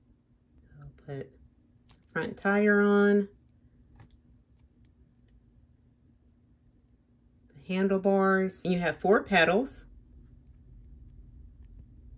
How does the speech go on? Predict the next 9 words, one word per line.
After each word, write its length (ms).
The 100
kickstand 600
was 160
already 460
in 120
place 360
on 180
this 300
one. 260